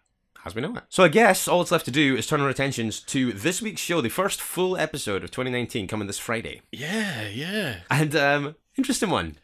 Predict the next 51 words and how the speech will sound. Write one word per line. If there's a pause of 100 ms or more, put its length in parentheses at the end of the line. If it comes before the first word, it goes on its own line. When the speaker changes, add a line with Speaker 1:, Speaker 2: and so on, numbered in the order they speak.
(100)
Speaker 2:
Yep,
interesting
film,
and
I'm
delighted
to
be
bringing
an
old
friend
of
mine
on
as
the
guest. (100)
Speaker 1:
Yeah,
well, (100)
yeah,
he
is
the
host
of
the
Horror
Happens
radio
show,
um,
amongst
other
things. (100)
Speaker 2:
Yep,
Speaker 1:
Writes
Speaker 2:
yeah.
Speaker 1:
for
Dread
Central.
Speaker 2:
And
Horror
Hounds.
Speaker 1:
Yeah,
it's
Mister
J
K.
Speaker 2:
Yes,
indeed.